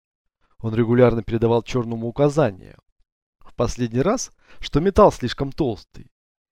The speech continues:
и Чёрный как раз собирался немного состругать воск. Наконец канал подошёл к моменту обмена кольцами. Седой вышел вперёд с небольшим подносом,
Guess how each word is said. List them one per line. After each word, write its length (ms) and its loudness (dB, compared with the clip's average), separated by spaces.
и 100 -8
Чёрный 360 2
как 140 -8
раз 180 4
собирался 520 0
немного 520 -4
состругать 580 -4
воск. 380 -8
Наконец 520 -2
канал 280 0
подошёл 500 -2
к 80 -14
моменту 400 -2
обмена 320 0
кольцами. 580 -6
Седой 340 2
вышел 320 -4
вперёд 540 -2
с 140 -14
небольшим 360 0
подносом, 600 -4